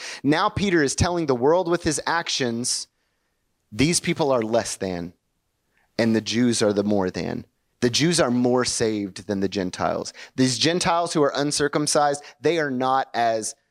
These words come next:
as approved by God than these Jews are right here."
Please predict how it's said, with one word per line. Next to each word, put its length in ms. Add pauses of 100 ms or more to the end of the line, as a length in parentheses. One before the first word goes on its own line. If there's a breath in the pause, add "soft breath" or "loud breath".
(220)
as 260 (580)
approved 540
by 200
God 580 (240)
than 400
these 320
Jews 340
are 160
right 200
here." 400